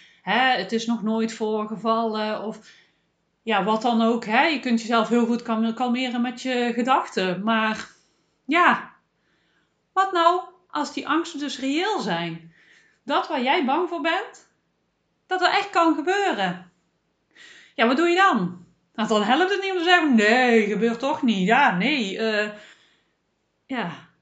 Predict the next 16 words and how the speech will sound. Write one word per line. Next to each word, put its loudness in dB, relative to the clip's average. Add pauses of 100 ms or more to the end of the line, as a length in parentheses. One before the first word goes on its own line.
(320)
die -6
kans -4
die -8
zit -10
er -6
wel -4
in. -6 (2250)
En -6
dan? -2 (2250)
Dan 2
nog 4
heb -8
je -2
een, 0
een 0
keuze. -4